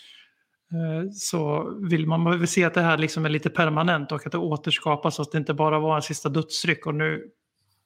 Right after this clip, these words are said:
håller vi alla tummar och tår för att det här är Gareth Bale tjugohundratjugoett, för om det här är Gareth Bale tjugohundratjugoett så är han ju med i diskussionen om att vara truppens fjärde bästa spelare. Eller femte kanske,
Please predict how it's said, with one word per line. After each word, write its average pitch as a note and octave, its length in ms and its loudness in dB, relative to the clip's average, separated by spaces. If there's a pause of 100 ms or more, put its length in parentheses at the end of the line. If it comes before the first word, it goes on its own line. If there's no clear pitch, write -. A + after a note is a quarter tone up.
(540)
håller F#3 220 2
vi F3 120 2
alla E3+ 180 2
tummar E3 300 2
och D#3+ 80 0
tår F3 220 2
för E3 180 -2
att E3+ 220 -4 (960)
det E3 100 -6
här D#3+ 240 2
är D#3+ 60 -2
Gareth D#3 340 -2
Bale E3 180 0
tjugohundratjugoett, D#3+ 540 -2
för D#3+ 300 -2
om E3+ 140 -2
det E3 60 2
här E3+ 120 4
är E3+ 40 2
Gareth D#3+ 320 -2
Bale D#3+ 120 0
tjugohundratjugoett E3 540 -4
så E3 120 -4
är - 20 0
han D3+ 120 0
ju D3 80 -6
med D#3 140 -2
i E3 40 0
diskussionen D#3 540 -2
om D3+ 80 0
att D3+ 80 0
vara D#3 220 2
truppens - 360 -2
fjärde E3 280 -2
bästa D#3 180 -2
spelare. E3 460 0 (1400)
Eller E3+ 180 0
femte - 440 -6
kanske, - 440 -4